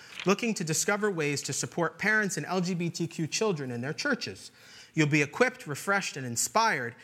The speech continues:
as you hear from leading communicators on topics that speak to your heart, soul, and mind. We deeply desire this time will bring about healing and restoration." No matter what theological stance you hold,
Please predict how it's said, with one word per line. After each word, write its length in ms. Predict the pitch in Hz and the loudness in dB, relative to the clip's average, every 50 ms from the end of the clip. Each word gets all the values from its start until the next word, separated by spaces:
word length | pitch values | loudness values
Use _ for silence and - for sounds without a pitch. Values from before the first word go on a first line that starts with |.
| - - - - | -20 -16 -6 -2
as 160 | 143 139 123 | 0 0 2
you 60 | 151 | 2
hear 200 | 143 131 160 151 | 2 4 4 2
from 280 | 143 - 151 135 139 143 | 2 0 -4 -4 0 2
leading 300 | 170 220 240 247 233 214 | 4 4 4 2 0 0
communicators 800 | - 180 180 175 180 170 156 - - 139 117 113 113 117 113 - | -2 -2 0 2 2 2 2 0 -2 -4 -4 -2 -2 -4 -4 -4
on 180 | 127 123 123 | -6 -6 -4
topics 600 | 123 - - 180 190 - - 202 - - - - - - - - - - | -2 0 0 0 0 -2 -6 -8 -4 -4 -4 -4 -6 -10 -18 -20 -12 -8
that 140 | - 131 - | -6 -2 0
speak 380 | - - - 202 208 - - - | 0 0 2 2 0 0 0 -2
to 100 | - 147 | -2 -2
your 140 | 123 120 110 | -2 -2 -2
heart, 320 | - - 196 220 196 - | 0 2 2 2 0 -2
soul, 360 | - - - 165 165 160 151 | -2 -2 0 0 -2 -2 -4
and 180 | 131 123 117 113 | -4 -6 -6 -4
mind. 420 | 117 123 120 107 98 90 90 - - - - - - - - - - - - | -4 -4 -4 -4 -6 -10 -12 -18 -20 -20 -20 -20 -20 -20 -20 -20 -12 -2 2
We 140 | 147 156 147 | 4 4 4
deeply 440 | 117 - 202 254 226 - 240 247 | 6 6 6 6 6 4 2 2
desire 560 | 226 214 214 175 143 185 185 190 180 156 139 135 | 4 4 2 4 4 2 4 4 4 2 0 0
this 260 | 127 165 185 - - | 0 0 0 0 0
time 320 | - - 165 160 156 147 | 0 0 0 0 0 0
will 80 | 135 131 | -2 -2
bring 240 | 117 143 156 156 147 | 0 0 0 0 0
about 280 | 127 123 123 117 - | 0 0 0 -2 -2
healing 520 | - - - - 208 208 202 196 196 190 165 | -4 -2 2 4 4 4 4 2 -2 -4 -4
and 140 | 127 123 | -2 0
restoration." 800 | 123 139 139 - - - 127 120 135 151 143 - - - 98 80 - - - - - - - | 0 0 0 0 -2 -4 -2 0 2 2 2 2 -2 -4 -6 -10 -14 -20 -20 -20 -14 -4 0
No 100 | 170 190 | 2 4
matter 240 | 208 233 233 226 220 | 4 4 4 2 0
what 240 | 214 233 262 214 | 0 0 0 -2
theological 680 | - - 233 220 196 175 185 208 214 175 180 - 165 139 | -2 0 0 0 2 2 2 2 2 0 -4 -4 -4 -4
stance 400 | - - 170 165 170 160 - 160 | -2 0 0 0 0 0 0 -2
you 100 | 139 123 | -2 0
hold, 420 | 123 170 185 170 131 113 110 | 2 2 2 2 2 -2 -4